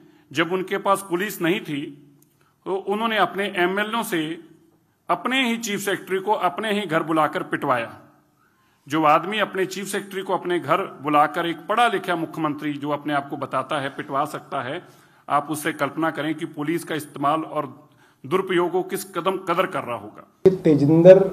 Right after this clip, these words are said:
Speaker 2: पाल सिंह बग्गा के बारे में मैंने थोड़ा सा इंटरनेट सर्च करवाया। मैंने कहा, "ये आदमी बहुत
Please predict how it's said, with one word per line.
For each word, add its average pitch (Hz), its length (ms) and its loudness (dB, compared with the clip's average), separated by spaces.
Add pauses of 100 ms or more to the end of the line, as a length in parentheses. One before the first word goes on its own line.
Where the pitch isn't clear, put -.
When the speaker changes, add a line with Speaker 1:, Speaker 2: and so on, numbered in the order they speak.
(440)
Speaker 2:
पाल 156 340 12
सिंह 175 240 4
बग्गा 139 360 12
के 165 180 6
बारे 135 260 8
में 123 260 8 (1600)
मैंने 151 160 8
थोड़ा 160 240 8
सा 180 120 8
इंटरनेट 156 440 6
सर्च 143 280 2
करवाया। 123 400 4
मैंने 139 220 4
कहा, 170 100 2
"ये 175 160 4
आदमी 143 300 4
बहुत 151 420 4